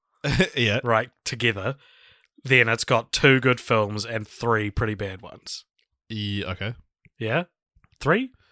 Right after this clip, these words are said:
Speaker 2: Two.
Speaker 1: One, blast off. <laughs>
Speaker 2: Has it got, why, where am I getting the third one from?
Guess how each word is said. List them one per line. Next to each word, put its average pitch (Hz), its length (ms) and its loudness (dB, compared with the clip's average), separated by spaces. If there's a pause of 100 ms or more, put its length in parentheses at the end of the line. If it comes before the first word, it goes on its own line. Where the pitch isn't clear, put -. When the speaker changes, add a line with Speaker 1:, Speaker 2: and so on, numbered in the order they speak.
(280)
Speaker 2:
Two. 101 280 -4 (760)
Speaker 1:
One, 87 240 -10 (640)
blast 95 220 -8
off. - 460 -8 (280)
<laughs> - 300 -14
Speaker 2:
Has 147 100 0
it - 20 4
got, 214 160 2
why, 175 300 2
where 196 160 -2
am 208 60 -2
I 202 40 -2
getting 190 180 -4
the 143 60 -10
third 160 220 -6
one 110 100 -8
from? 98 220 -20